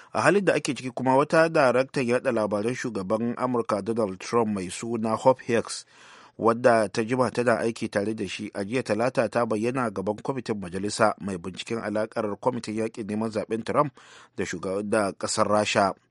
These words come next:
Sai dai ta ƙi ba da amsar wasu tambayoyi da 'yan majalisar suka yi mata a kan aikinta na tsawon watanni goma sha uku a fadar White House. Kwamitin kula da ayyukan leƙen asiri na Majalisar Dattawan ya gana da Hicks a asirce,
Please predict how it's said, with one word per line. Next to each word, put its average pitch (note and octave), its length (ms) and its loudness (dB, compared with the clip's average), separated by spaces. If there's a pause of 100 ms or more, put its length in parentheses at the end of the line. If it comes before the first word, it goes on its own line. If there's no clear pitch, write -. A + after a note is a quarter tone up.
(380)
Sai G2+ 200 -2
dai G#2 180 -2
ta G#2+ 160 2
ƙi G#2+ 360 -4 (200)
ba A2 260 0
da G2+ 300 0
amsar A#2 420 0
wasu F#2+ 300 -4
tambayoyi G#2+ 540 -2
da A#2+ 80 -4
'yan G#2 100 -4
majalisar G#2 480 -4
suka - 260 -4
yi F#2+ 60 -2
mata F#2+ 400 0 (420)
a F2+ 100 -10
kan A2 380 -2
aikinta G#2+ 640 -2
na G2+ 120 -4
tsawon A#2 320 -2
watanni G#2 360 -4
goma A2 280 -4
sha A2 200 -2
uku A#2 240 -8
a G2 80 -6
fadar G#2 320 0
White F#2+ 220 -6
House. F#2+ 400 -2 (920)
Kwamitin F3+ 340 2
kula C3+ 240 4
da D3+ 160 4
ayyukan C#3+ 360 2
leƙen B2 320 0
asiri A#2+ 400 -2
na B2 220 0
Majalisar B2 480 -2
Dattawan G#2+ 540 0
ya A2 140 -2
gana C3 320 0
da G#2+ 180 -2
Hicks F#2+ 320 -4
a - 120 -6
asirce, - 600 -2